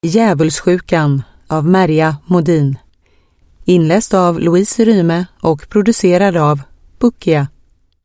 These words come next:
Guya Barré. Djävulssjukan.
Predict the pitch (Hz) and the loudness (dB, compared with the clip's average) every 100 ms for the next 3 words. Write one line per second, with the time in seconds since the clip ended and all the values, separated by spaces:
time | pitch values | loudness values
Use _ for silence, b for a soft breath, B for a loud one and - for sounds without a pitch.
0 | _ _ _ _ - 160 180 190 214 220 | _ _ _ _ -8 0 0 2 2 0
1 | _ _ _ 165 170 175 175 143 143 _ | _ _ _ -4 -2 -2 -2 -4 -6 _
2 | - - - - _ - 196 226 151 151 | -20 -20 -20 -20 _ -4 0 0 0 -4
3 | 147 - 185 - 175 147 139 | -6 -2 -4 -2 -6 -4 -4